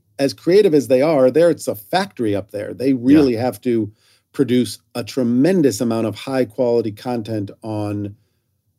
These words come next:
Speaker 1: T V, increasingly on digital channels, on multiple television channels, on E S P N dot com. So while they were amazing for their creativity and for the quality of their work,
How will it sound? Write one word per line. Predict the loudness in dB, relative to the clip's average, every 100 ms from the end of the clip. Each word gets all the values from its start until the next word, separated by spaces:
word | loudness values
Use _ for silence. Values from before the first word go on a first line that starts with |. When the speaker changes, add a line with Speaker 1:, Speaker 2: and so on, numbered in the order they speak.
| -10
Speaker 1:
T | 2 2
V, | 4 2 4
increasingly | 2 0 0 2 2 2 2 2 2
on | 0 0 -2
digital | 0 0 0 -2
channels, | -2 -4 -2 -2 -2 -2
on | -2
multiple | 0 0 0 -4 -4
television | -4 -4 -2 -4 -6
channels, | -4 -4 -4 -6 -8
on | -8 -6 -4 -6 -8 -14 _ _ _ _ 0
E | 2
S | 2
P | 0 -2
N | 0
dot | -2 -2
com. | -4 -6 -2 -2 -2
So | 2 4 4
while | 0 0 2
they | 4
were | 6 4 2 0
amazing | 2 4 4 2 -2
for | 0 0
their | 2 -2
creativity | -2 -2 -2 -2 -2 0 0
and | -2 -2
for | 0
the | 0 -2
quality | -4 -2 0 -2
of | 0
their | 2
work, | 2 0